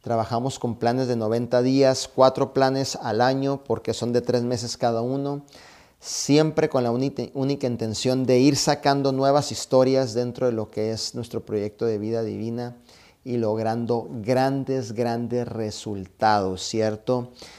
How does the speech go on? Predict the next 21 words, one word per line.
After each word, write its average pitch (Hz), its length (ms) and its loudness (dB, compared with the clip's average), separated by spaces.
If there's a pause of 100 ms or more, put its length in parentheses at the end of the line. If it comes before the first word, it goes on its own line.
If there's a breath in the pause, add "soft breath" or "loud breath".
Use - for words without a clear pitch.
(180 loud breath)
Es 131 260 2
uno 160 140 4
de 160 60 6
los 147 120 4
desafíos 131 580 0
que, 113 420 -2
más 120 300 -2
comunes 131 420 -4
que 117 140 -2
yo 120 100 0
he 117 40 -6
podido 127 340 2
localizar, 127 800 2 (800)
obviamente, 131 840 0 (560 soft breath)
que 120 360 6
es - 260 2 (100)
el 131 240 4
de 120 120 0
no 147 440 2
fijarse 123 1000 0
metas. - 760 -8